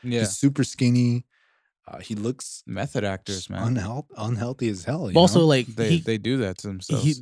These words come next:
Speaker 3: there's nothing like you know how some, or even, like, Jack Nicholson was like, "Oh, yeah, after this film, I felt this way, this way, this way."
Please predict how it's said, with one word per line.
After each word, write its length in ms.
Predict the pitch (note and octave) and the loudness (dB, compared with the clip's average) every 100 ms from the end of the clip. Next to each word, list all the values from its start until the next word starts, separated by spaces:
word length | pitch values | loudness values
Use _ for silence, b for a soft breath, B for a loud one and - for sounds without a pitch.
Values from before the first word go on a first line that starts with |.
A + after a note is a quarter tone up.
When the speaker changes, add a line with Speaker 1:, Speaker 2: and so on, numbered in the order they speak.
| C#3+ C#3+ | -4 2
Speaker 3:
there's 160 | D3 | 4
nothing 260 | D3+ E3 E3+ | 6 6 4
like 220 | D3 B2 - _ _ _ _ _ _ _ - | 2 0 -6 _ _ _ _ _ _ _ -2
you 80 | |
know 80 | E3 | 0
how 80 | E3 | 0
some, 280 | D3+ D#3 C#3+ | 2 0 2
or 180 | C#3+ D3+ | 2 4
even, 200 | D#3 D#3+ | 4 4
like, 140 | C#3+ | 4
Jack 200 | B2+ B2 | 2 2
Nicholson 320 | B2+ A#2 A#2+ | 0 0 -2
was 120 | A#2 | -2
like, 160 | A#2+ A#2+ | -2 -2
"Oh, 40 | |
yeah, 160 | B2+ B2 | -2 -2
after 160 | A#2+ B2 | -2 -4
this 140 | A#2+ | -4
film, 240 | - B2 | -4 -4
I 40 | A#2 | -4
felt 200 | - G#2+ | -6 -8
this 140 | A2+ - | -8 -8
way, 60 | |
this 180 | G#2+ A2+ | -10 -10
way, 60 | G#2 | -10
this 180 | A2 | -10
way." 160 | - G#2 | -8 -10